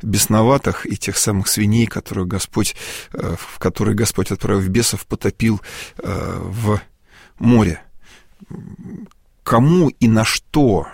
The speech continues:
э, мы полагаем свою надежду и упование, свои силы на тех самых свиней и неправедный, э, доход, на свои собственные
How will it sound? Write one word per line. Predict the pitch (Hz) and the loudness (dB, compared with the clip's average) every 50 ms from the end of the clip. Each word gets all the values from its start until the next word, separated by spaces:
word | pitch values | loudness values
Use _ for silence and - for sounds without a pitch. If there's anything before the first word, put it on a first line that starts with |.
| - _ - | -16 _ -8
э, | 90 87 82 82 85 82 85 85 82 85 82 82 | -8 -6 -6 -8 -8 -8 -8 -8 -8 -10 -10 -8
мы | 82 87 92 104 113 117 117 113 101 87 - - | -6 -4 0 2 2 2 2 2 0 0 -2 -2
полагаем | 107 101 101 104 107 120 110 101 98 98 | 0 2 2 2 4 4 4 4 2 0
свою | - - 101 101 | 0 0 0 2
надежду | 98 101 101 101 113 127 127 113 101 101 | 2 2 2 2 2 2 0 0 0 -2
и | 95 | -2
упование, | 95 90 - - 95 98 117 127 135 131 120 107 98 92 - - - - - - - - - | -2 -2 -2 0 0 2 2 2 2 2 2 2 0 -2 -4 -8 -10 -10 -10 -10 -12 -10 -6
свои | - - 101 98 98 101 | -4 -2 2 2 2 2
силы | 95 - - - 127 131 123 117 104 98 92 | 2 2 2 2 4 4 4 4 2 2 2
на | 90 95 98 | 0 0 -2
тех | 92 - 117 98 - | 0 0 0 0 0
самых | - 117 107 101 101 92 - - - - 285 | 2 2 2 2 2 0 -2 -8 -12 -6 -2
свиней | - - 113 113 113 120 131 131 120 - | 0 2 4 4 4 4 4 2 2 2
и | - 110 | 2 2
неправедный, | 107 104 98 - - 113 107 101 98 95 95 98 98 92 - - - - - - - - - - | 2 0 0 0 2 2 4 4 2 2 2 0 0 -2 -4 -10 -18 -20 -20 -20 -20 -20 -16 -12
э, | - - - - - - - - - | -12 -10 -10 -10 -12 -12 -12 -10 -8
доход, | - 107 104 104 - - 139 139 - - - - - - - - - - - - - | -4 0 0 0 0 2 2 2 2 0 -4 -10 -10 -12 -12 -12 -14 -16 -16 -12 -8
на | - 101 95 92 95 98 95 95 101 98 95 90 87 | -4 -2 0 0 2 2 2 2 2 2 0 0 0
свои | - - - 110 107 104 | 0 0 2 2 2 2
собственные | 104 - - 120 - - - - 107 98 98 101 101 101 95 92 | 2 2 0 0 0 -2 0 0 2 2 4 4 4 2 2 0